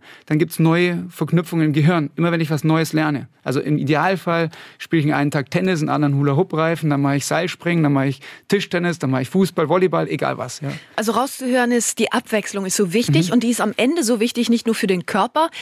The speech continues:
Speaker 2: sondern auch fürs Gehirn.
Speaker 1: Richtig, also als erstes sind ja die, die Leiden, sind die Couch Potatoes, die gar nichts machen und danach kommen gleich die Hochleistungssportler, Hochleistungssportler, die etwas übertreiben, zum Beispiel eine Bewegung einfach zu viel machen. Dann ist halt irgendwas wie ein Tennisabend, den jeder kennt, ja.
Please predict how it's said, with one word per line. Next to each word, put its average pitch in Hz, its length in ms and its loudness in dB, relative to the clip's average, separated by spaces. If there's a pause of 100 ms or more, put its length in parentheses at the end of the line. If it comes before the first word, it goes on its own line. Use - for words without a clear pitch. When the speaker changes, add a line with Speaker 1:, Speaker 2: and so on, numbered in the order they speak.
Speaker 2:
sondern 233 360 0
auch 202 180 0
fürs 196 180 -4
Gehirn. 170 380 -2 (160)
Speaker 1:
Richtig, 147 260 -2
also 156 140 2
als 156 100 2
erstes 170 380 -2
sind 180 100 0
ja 165 60 2
die, 151 280 2
die 151 140 0
Leiden, 147 320 2
sind 143 140 -4
die 135 60 -4
Couch 151 260 -2
Potatoes, 160 340 -2
die 131 120 -4
gar 139 180 2
nichts 180 180 -6
machen 180 320 0
und 156 100 -2
danach 143 280 0
kommen 151 220 -2
gleich 147 180 0
die 143 80 -2
Hochleistungssportler, 165 880 0
Hochleistungssportler, 156 760 -2
die 151 140 -4
etwas 139 460 -4 (100)
übertreiben, 160 640 0
zum 143 120 -2
Beispiel 139 260 -2
eine 156 340 0 (480)
Bewegung 160 460 2
einfach 151 240 -2
zu 165 200 -4
viel 202 260 2
machen. 135 280 0
Dann 143 120 2
ist 151 100 0
halt 151 140 0
irgendwas 160 420 0
wie 156 80 2
ein 156 80 2
Tennisabend, 139 560 0
den 131 60 4
jeder 143 200 2
kennt, 175 300 0
ja. 156 220 0